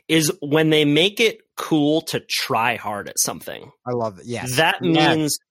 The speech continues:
Speaker 1: so much. And I think that the world is just, i-, i-, it's, it's really infested with this corrosive idea that if you try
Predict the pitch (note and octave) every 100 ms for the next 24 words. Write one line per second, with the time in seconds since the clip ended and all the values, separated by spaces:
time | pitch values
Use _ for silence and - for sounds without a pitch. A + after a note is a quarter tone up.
0 | - - - - - E3+ E3+ D#3+ C3 F#2+
1 | - - D3 D3 - D#3+ - G3 F#3 D#3
2 | - A#2+ A#2 C3 C#3 C3+ A2+ A#2 A2+ -
3 | A#2+ - - _ _ _ C#3+ - - -
4 | D#3 - - _ _ _ - D3+ - G#3
5 | A3+ D3+ - D3 D3+ - C3+ B2 A#2+ -
6 | - C3+ C3 C3 C#3 A#2 A2 G#2 B2 B2
7 | G2 - A#2+ B2+ - B2+ C3 - - B2
8 | G#2+ A2 A2+ A#2+